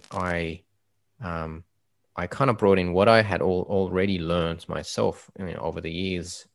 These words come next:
that helped me to become happier and, you know, a, a, a better version of myself. Obviously, I was still learning. I wasn't, I hadn't got everything right, but it was like, "Oh, okay, these things, what I've learned,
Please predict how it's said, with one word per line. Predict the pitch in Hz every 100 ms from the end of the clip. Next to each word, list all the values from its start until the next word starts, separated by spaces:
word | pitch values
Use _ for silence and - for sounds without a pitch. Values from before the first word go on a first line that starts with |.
| _ - 98
that | 87
helped | - 123 117
me | 104 101 87
to | 82
become | - - 80 80 - _ _ _ _ _ _ _
happier | 151 131 - 98 87
and, | 78 82 -
you | -
know, | - - - -
a, | 92 95 -
a, | 92 - - _ _ _
a | 95
better | 110 101
version | 95 90 85
of |
myself. | 85 80 - 135 98 -
Obviously, | 95 90 -
I | 82
was | -
still | - 147
learning. | 95 90 82 -
I | -
wasn't, | 90 85 78 - - _ _ _ _ _ -
I | 87
hadn't | 90 80 80
got | - -
everything | 82 78 -
right, | 85 90 -
but | -
it |
was | 80 82
like, | 80 -
"Oh, | 65
okay, | - 85
these | 90 120 117
things, | - 90 85 - - _ _ _
what | 92
I've | 87 107
learned, | 87 82 82